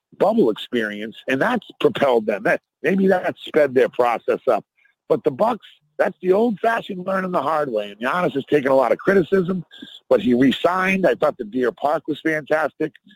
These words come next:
But to go and win that game, and after they lost game five, which they probably could have won, and Durant was unbelievable, fifty points, triple-double. For Giannis and them to come back, and Middleton to come back,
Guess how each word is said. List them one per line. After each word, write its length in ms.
But 140
to 60
go 260
and 100
win 160
that 200
game, 460
and 80
after 260
they 120
lost 340
game 240
five, 280
which 160
they 100
probably 320
could 140
have 100
won, 180
and 140
Durant 260
was 140
unbelievable, 600
fifty 300
points, 320
triple-double. 640
For 80
Giannis 420
and 80
them 160
to 80
come 180
back, 340
and 120
Middleton 380
to 80
come 180
back, 240